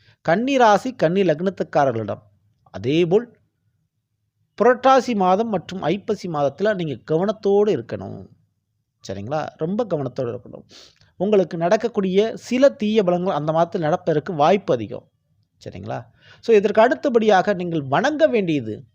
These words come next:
கண்டிப்பா இந்த பூராட நட்சத்திரக்காரங்க வணங்க வேண்டியது சுக்கிர பகவானுங்க. சுக்கிரனுக்கு உரிய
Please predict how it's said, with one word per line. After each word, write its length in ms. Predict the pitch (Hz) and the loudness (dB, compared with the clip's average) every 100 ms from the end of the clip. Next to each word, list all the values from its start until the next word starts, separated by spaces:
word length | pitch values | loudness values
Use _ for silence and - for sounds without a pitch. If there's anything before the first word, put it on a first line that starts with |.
| _ _ _ _ _ | _ _ _ _ _
கண்டிப்பா 340 | - 139 190 | -8 -6 -6
இந்த 140 | 190 160 | -6 -6
பூராட 320 | - 214 233 | -4 -2 0
நட்சத்திரக்காரங்க 500 | 220 202 180 160 147 | -2 -4 -4 -4 -2
வணங்க 160 | 151 175 | -2 -2
வேண்டியது 220 | 170 196 - | -4 -6 -8
சுக்கிர 340 | 196 - 247 | -12 2 4
பகவானுங்க. 580 | 160 131 123 117 110 110 104 _ _ _ _ - | 4 0 -4 -8 -10 -12 -16 _ _ _ _ -8
சுக்கிரனுக்கு 580 | 214 - 269 254 220 151 | -8 0 0 0 -2 -2
உரிய 260 | 151 214 | -2 -2